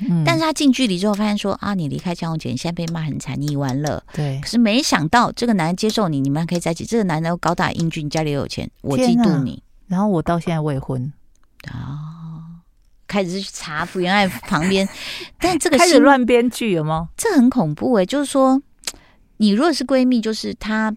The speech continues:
Speaker 2: 把最重要的私-，隐私啊，她的情绪毫无保留在你面前宣泄。
Speaker 1: 对，真的是毫无保留欸。
Speaker 2: 也是因为她信任你。
Speaker 1: 对啊，一般人不会在，在普通的朋友面前说，“哦，终于可以离婚”这种话吧？
Speaker 2: 对啊。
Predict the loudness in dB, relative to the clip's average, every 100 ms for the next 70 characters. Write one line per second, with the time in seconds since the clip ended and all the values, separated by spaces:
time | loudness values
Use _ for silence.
0 | -4 -4 -4 -4 -4 -2 -4 -2 -6 -6
1 | -6 -6 -8 -10 -8 -6 -6 -4 -2 -2
2 | -2 -4 -4 -4 -4 -6 -6 -6 -4 -4
3 | -4 -2 -2 -2 -4 0 0 0 -4 -4
4 | -4 -4 -4 -2 -2 -2 -2 -4 -4 0
5 | 2 4 4 2 0 -2 -2 -2 -4 -4
6 | -6 -6 -8 -10 -6 -4 0 0 0 -2
7 | -2 -2 -4 -4 -8 -12 -16 -2 0 2
8 | 2 4 4 2 2 0 0 0 -2 -4
9 | -12 -6 -4 -4 -6 _ _ -2 0 2
10 | 2 2 2 2 0 0 0 0 -2 -4
11 | -4 -2 -2 -2 -2 -4 -4 -6 -8 -8
12 | -4 -2 -2 -4 -8 -10 -14 -20 _ -12
13 | -6 -6 -6 -8 -10 -14